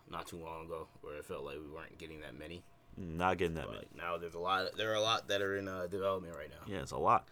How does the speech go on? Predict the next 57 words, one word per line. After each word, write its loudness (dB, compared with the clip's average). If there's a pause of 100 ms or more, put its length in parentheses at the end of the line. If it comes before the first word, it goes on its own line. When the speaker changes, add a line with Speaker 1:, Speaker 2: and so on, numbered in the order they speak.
(140)
Speaker 2:
And 4
this 6
is 2
to 6
build 8
up 10
for 12
Galaxy's 10
Edge, 6
which 0
is -4
coming 4
out 10
later 10
this 4
year. 2
So 2
all 12
this 6
stuff 2
has 4
to -6
come 4
out 8
soon. 0 (260)
Speaker 1:
Yeah. -4 (280)
Speaker 2:
<laughs> 12 (680)
Speaker 1:
Yeah, 6
exactly. -6
Speaker 2:
So 12
we're 8
gonna 8
have 10
a 8
lot 12
of, 6
uh, 8
novels 8
and -4
stories 6
and -6
things -2
to -2
talk 4
about 2
on 2
this -2
show. 0
So -4
I'm 4
very, 10
very 4
much -2
looking -8
forward 0
to -6
that. -2